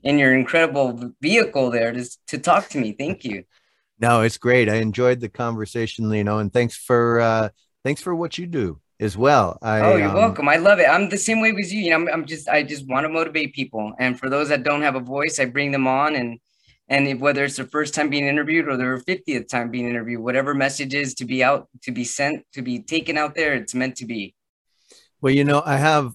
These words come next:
Speaker 2: I have a friend, his name is Joe Davis, and he's a spoken word artist in Minneapolis. And he's the one who introduced me to this saying that I have come to embrace. And if,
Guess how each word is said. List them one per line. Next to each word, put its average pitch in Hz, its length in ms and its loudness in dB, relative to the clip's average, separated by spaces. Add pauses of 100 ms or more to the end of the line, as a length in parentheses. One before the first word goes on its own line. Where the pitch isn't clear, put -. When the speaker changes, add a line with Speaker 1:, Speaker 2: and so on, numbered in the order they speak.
(100)
Speaker 2:
I 131 120 -2
have 139 180 0
a 120 80 -6
friend, 131 420 -2
his 104 160 -6
name 120 220 0
is 95 120 -6
Joe 117 220 0
Davis, 107 540 -2
and 104 80 -6
he's 95 160 -8
a 92 60 -10
spoken 110 460 -2
word 107 280 0
artist 98 420 -4
in 98 160 -4
Minneapolis. 101 800 -4
And 104 100 -4
he's 135 280 0
the 127 100 2
one 120 240 4
who 110 400 0 (360)
introduced 127 680 -2
me 113 120 -2
to 113 140 -4
this 101 560 -6
saying 104 720 -2 (400)
that 107 500 0
I 110 140 -2
have 107 180 -4
come 131 260 0
to 117 180 -2
embrace. 107 760 -2
And 113 240 -4
if, 127 300 -2